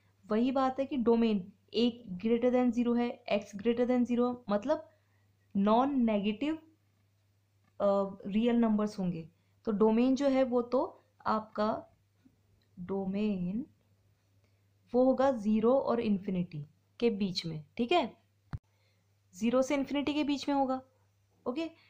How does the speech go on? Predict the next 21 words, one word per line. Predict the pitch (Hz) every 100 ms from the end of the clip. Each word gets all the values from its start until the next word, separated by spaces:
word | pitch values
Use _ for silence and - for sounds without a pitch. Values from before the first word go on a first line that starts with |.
| _ _ _
और | 240 233
ज़ीरो | 240 285
भी | 302
इसमें | 320 330
इंक्लूड | 302 247 277 262
नहीं | 247
है, | 214
स्मॉल | 214 233 247 247
ब्रैकेट | 262 254 254
का | 269
मीनिंग | 254 247 247
ये | 220
है। | 208 185 180 - _ _ _
और | -
जो | 226 269
रेंज | 220 233 285
होगी | 269 269 262
ना, | 294 392 _ _ _ _ -
तो | 269
रेंज | 220 202 226 247 240 -
तो | 285 339 -